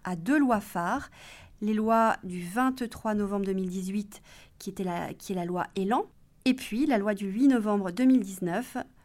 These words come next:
relative à l'énergie et au climat. On ne peut donc pas parler, vous voyez, d'attentisme, mais peut-être, euh,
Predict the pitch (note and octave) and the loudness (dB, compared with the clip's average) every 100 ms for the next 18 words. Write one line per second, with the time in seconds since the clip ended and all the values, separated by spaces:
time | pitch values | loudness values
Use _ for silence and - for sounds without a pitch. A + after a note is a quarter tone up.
0 | _ F#3 G#3 A#3 G3+ - F#3 A3 - A#3 | _ -6 0 2 2 -2 -6 -6 -2 0
1 | G#3 F#3 E3+ G3 C4+ - B3+ B3 - F#3 | 2 0 -4 -4 -4 -2 0 -2 -4 -8
2 | E3 - _ - - B3 A#3 C4 B3+ C4 | -8 -10 _ -20 -4 0 2 2 2 4
3 | C#4 C4+ B3 C4+ C4+ A3+ G#3 A3+ G3 F#3+ | 2 4 4 4 2 2 0 0 0 0
4 | F#3+ - D4+ - G#3+ F3 - - - G#3+ | -4 -2 -4 0 0 -2 -6 -14 -4 -2
5 | G#3 A#3+ B3+ C#4 D4+ - G#3 - - F#3+ | 0 0 2 2 2 -2 -2 -2 -2 -2
6 | F#3+ | -2